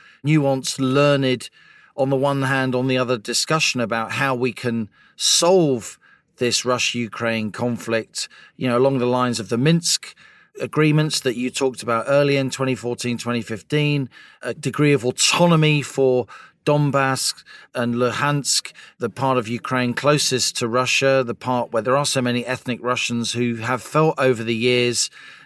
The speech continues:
that West Ukraine hasn't respected their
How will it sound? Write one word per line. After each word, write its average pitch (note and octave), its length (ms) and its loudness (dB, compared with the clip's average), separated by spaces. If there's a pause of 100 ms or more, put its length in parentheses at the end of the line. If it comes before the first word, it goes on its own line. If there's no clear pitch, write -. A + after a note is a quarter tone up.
(120)
that - 440 -2 (300)
West - 300 2
Ukraine A#2+ 560 0 (280)
hasn't C3 340 -2
respected B2 760 -2 (360)
their A#2+ 360 2